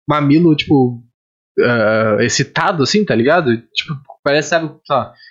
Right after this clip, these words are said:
tu bota água na camisa e fica grudadinho, tu consegue ver o peito por baixo. Não era branca a camisa dela, mas, tipo,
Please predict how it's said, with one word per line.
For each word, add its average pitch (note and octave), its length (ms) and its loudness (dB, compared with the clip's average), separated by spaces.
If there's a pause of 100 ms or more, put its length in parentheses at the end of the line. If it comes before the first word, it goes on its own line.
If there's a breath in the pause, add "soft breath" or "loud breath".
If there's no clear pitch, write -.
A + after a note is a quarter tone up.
(140 loud breath)
tu B2+ 100 -10
bota C3+ 420 0
água C3+ 360 0
na B2+ 80 -2
camisa C3 340 0
e A2+ 40 0
fica C#3 160 -2
grudadinho, B2 460 0
tu - 60 -10
consegue B2 280 0
ver C3+ 80 2
o C3+ 120 0
peito C#3+ 260 -2
por - 100 -16
baixo. C#3+ 380 -2
Não B2+ 80 -2
era D#3+ 120 0
branca D#3 340 -2
a C#3 40 4
camisa C3+ 240 2
dela, A#2 240 -2 (400 loud breath)
mas, D3+ 100 -2
tipo, E3+ 140 -2